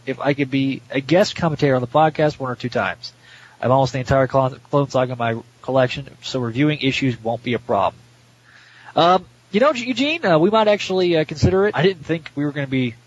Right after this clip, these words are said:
taking applications, but I think we could, the more the merrier. Uh, uh, from what I've seen of your posts, my friend, you've been very, uh,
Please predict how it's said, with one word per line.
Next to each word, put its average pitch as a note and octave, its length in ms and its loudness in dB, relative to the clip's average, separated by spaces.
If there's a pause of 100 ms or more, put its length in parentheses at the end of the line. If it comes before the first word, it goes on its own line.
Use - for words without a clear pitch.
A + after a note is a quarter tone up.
(140)
taking C#3+ 320 -2 (220)
applications, C3+ 560 0
but B2 180 2
I C3 100 4
think D#3 200 -4
we C#3+ 100 -4
could, - 280 -8
the B2+ 60 -6
more D3+ 200 4
the C#3 60 2
merrier. D3 500 2
Uh, G#2 280 -2 (840)
uh, A2 220 2
from C3+ 180 -8
what C#3+ 140 2
I've C3+ 200 2
seen D#3 240 -4
of B2 80 -8
your A2+ 100 -8
posts, - 540 -2
my D3 140 0
friend, D3+ 340 -6
you've B2+ 240 -4
been A#2+ 160 -6
very, A#2+ 500 0
uh, G2+ 240 -2